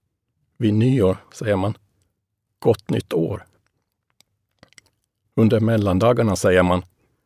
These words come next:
"God, trevlig fortsättning." På alla hjärtans dag säger man, "Trevlig, glad alla hjärtans dag." Vid påsk säger man: Glad påsk. På valborg säger man:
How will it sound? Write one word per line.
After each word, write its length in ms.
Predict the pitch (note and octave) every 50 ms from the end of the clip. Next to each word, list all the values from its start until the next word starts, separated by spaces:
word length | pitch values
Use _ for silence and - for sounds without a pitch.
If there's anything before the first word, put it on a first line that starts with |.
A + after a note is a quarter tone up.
| _ _ _ -
"God, 380 | B2 A#2+ A#2 A#2 B2+ G#2 G2+ - - _ _ _ _ -
trevlig 320 | - A2+ G#2+ G2 G#2 F#2+
fortsättning." 760 | - - B2 G2+ F2 - - - - - - - F2+ D2 D2+ - _ _ _ _ _ _ _ _ _ _ _ _ _ _ _ _ _ _ _ _ -
På 80 | -
alla 160 | A2 G#2 A2 G#2+
hjärtans 420 | G#2 G#2+ A2 - - A2+ G#2 -
dag 300 | - - B2 D#3 D#3+ B2
säger 200 | - - B2+ G2+
man, 180 | F2+ F2 F#2+ E2+ - _ _ _ _ _ _ _ _ _ _ _ _ _ _ _ _ _ _ _ _ _ _ -
"Trevlig, 420 | - - A#2 A#2+ B2+ A#2 A2+ A2 F#2
glad 260 | G#2 A2 A#2+ A2 G2+
alla 160 | A2 G#2 G2+
hjärtans 440 | G2+ G#2 G#2+ - - - B2+ G2+ -
dag." 420 | - B2+ B2 A#2+ A2+ - A#2+ - _ _ _ _ _ _ _ _ _ _ _ _ _ _ _ _ _ _ _ _ _ _ _ _ _ _
Vid 200 | - G#2+ F#2+ F#2
påsk 360 | - - B2 A#2+ - - - -
säger 200 | - G#2 F#2+ F#2+
man: 180 | F#2+ F#2+ F#2 F2 - _ _ _ _ _
Glad 300 | - - G2+ A#2 A2 -
påsk. 500 | - A#2 A2+ G#2+ - - - - - - _ _ _ _ _ _ _ _ _ _ _ _ _ _ _ _ _ _ _ _ _ _ _ _ _ _ _ _ _ -
På 120 | - G#2+
valborg 480 | F#2 G#2+ A2+ C3 C3 A#2 G#2+ G2+ G2 F#2
säger 200 | - A2 F#2 F#2
man: 180 | F#2+ F#2+ F#2+